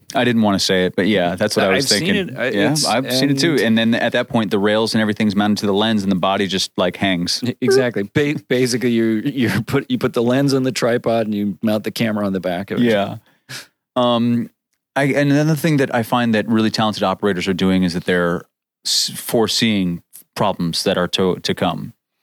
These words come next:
Speaker 1: Um, they're, they're make-, you know, they have enough knowledge of what everybody else should be doing so that they know how to best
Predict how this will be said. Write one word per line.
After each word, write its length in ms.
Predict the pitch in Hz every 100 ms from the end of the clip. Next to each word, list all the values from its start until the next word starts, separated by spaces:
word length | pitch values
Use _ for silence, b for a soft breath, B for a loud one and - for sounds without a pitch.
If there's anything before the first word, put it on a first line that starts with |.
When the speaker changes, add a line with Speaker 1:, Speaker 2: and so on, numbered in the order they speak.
| b b b b b b
Speaker 1:
Um, 420 | 104 98 95 92
they're, 220 | 92 95 92
they're 280 | 104 95
make-, 320 | 92 104 104 92
you 120 | 107
know, 120 | 98
they 80 | 98
have 140 | 98
enough 360 | 98 104 107 107
knowledge 380 | 104 98 95 92
of 120 | 82
what 140 | 95
everybody 380 | 98 95 98 95
else 160 | 92 -
should 180 | 104
be 120 | 92 85
doing 420 | 95 92 87 87
so 160 | -
that 160 | 95 87
they 140 | 95
know 380 | 92 92 92 92 -
how 180 | 95
to 80 | 95
best 380 | 82 95 -